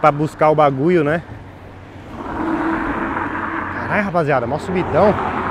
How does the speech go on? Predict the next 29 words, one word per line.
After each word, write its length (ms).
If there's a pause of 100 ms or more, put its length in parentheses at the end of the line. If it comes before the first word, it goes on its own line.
(800)
Cemitério 440
aqui 120
na 100
esquerda, 440
né? 180 (880)
Qualquer 200
dia 120
a 40
gente 180
vai 100
no 80
cemitério 440
ali 180 (960)
fazer 180
um 80
vidão. 380 (2250)
Acho 100
que 80
é 20
meio 200
pá, 320
né, 80
rapaziada? 540 (1120)
Entrar 220
no 80
cemitério 420
e 20
ficar 160
gravando. 600